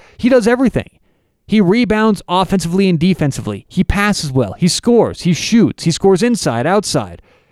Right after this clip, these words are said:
And he makes everyone else around him better. If you guys wanna argue with this, number one overall, contact me on, uh, Twitter at Sharp Angle Pod, and, uh, we'll talk a little bit about these power rankings. I'll, I'll, I'll post these on Twitter as well. But right now,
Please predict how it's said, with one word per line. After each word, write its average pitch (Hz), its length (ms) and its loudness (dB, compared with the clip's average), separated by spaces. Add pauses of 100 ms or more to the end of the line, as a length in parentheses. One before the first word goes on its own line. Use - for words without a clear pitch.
And 170 100 -2
he 180 60 2
makes 190 220 2
everyone 202 340 2
else 190 180 0
around 143 400 -2
him 202 320 0 (300)
better. 123 340 -4 (800)
If 147 200 -6
you 214 60 2
guys 226 220 2
wanna 196 160 2
argue 170 360 2
with 143 140 2
this, 156 260 0
number 175 160 2
one 165 140 2
overall, 156 540 2 (280)
contact 165 500 -2
me 170 160 0
on, 156 220 0
uh, 139 80 0
Twitter 185 480 0
at 175 260 -6
Sharp 165 480 0
Angle 151 320 0
Pod, 127 580 0 (440)
and, 139 280 0
uh, 143 80 4
we'll 175 120 4
talk 233 240 0
a - 20 2
little 214 140 4
bit 202 120 2
about 185 200 0
these 190 100 -2
power 196 300 0
rankings. 113 360 -2
I'll, 160 120 2
I'll, 196 240 -4
I'll 214 120 0
post 196 320 0
these 127 160 0
on 139 120 0
Twitter 151 260 0
as 123 140 0
well. 123 340 -2 (160)
But 123 80 -2
right 156 240 2
now, 160 360 0